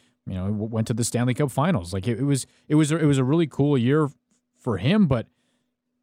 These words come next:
Montreal m-, might see him as one of those guys that can really solidify their forward core. They got a r-, a lot of young defensemen coming up.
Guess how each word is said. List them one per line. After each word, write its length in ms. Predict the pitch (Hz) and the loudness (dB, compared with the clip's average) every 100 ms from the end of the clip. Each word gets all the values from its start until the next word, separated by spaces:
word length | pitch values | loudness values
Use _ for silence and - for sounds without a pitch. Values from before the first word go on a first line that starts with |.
| _ _ _ _ _ - | _ _ _ _ _ -8
Montreal 500 | 117 220 277 240 240 | -4 -2 0 2 4
m-, 200 | 170 127 _ | 2 -2 _
might 280 | 156 143 196 | 0 0 0
see 220 | - 202 | -2 2
him 220 | 185 185 175 | 4 4 4
as 160 | 156 | 4
one 160 | 131 156 | 4 4
of 60 | |
those 200 | 151 160 | 4 2
guys 300 | 127 143 170 | 2 0 2
that 120 | 139 135 | 0 0
can 120 | 123 | 2
really 200 | 131 160 | 4 2
solidify 680 | - 127 135 156 135 135 123 113 - | 2 0 2 0 0 0 0 -4 -6
their 160 | 123 139 | -2 -2
forward 400 | - 113 - 110 | -2 -4 -6 -8
core. 200 | - 92 | -6 -2
They 100 | 110 | 2
got 140 | 151 | 2
a 40 | 147 | 2
r-, 200 | 117 139 | -2 -4
a 60 | 120 | -2
lot 300 | 113 143 180 | 0 2 2
of 60 | |
young 220 | 135 139 | 2 2
defensemen 500 | 135 123 123 120 123 | 2 0 0 0 -2
coming 280 | 110 120 120 | 0 0 2
up. 160 | 139 | 0